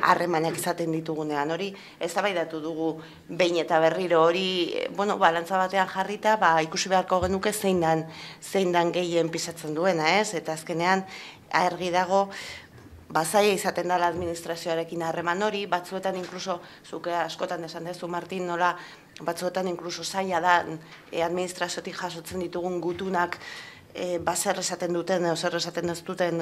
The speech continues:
jakitea, eta, eta horretan ere lan izugarria egin dezue, eta askotan esan dio-, esan dezu hemen, ba,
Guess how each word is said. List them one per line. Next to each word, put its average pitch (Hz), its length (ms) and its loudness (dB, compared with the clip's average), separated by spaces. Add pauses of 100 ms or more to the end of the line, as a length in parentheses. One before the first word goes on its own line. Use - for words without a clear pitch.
jakitea, 180 640 2 (420)
eta, 170 380 4 (100)
eta 165 220 2
horretan 180 340 -2
ere 185 160 -2
lan 185 180 0
izugarria 175 600 0
egin 185 160 -4
dezue, 190 460 0
eta 190 260 -2
askotan 170 380 -4
esan 165 260 -4
dio-, 165 160 0
esan 165 400 0
dezu 170 240 -2
hemen, 185 300 0 (340)
ba, 156 220 -2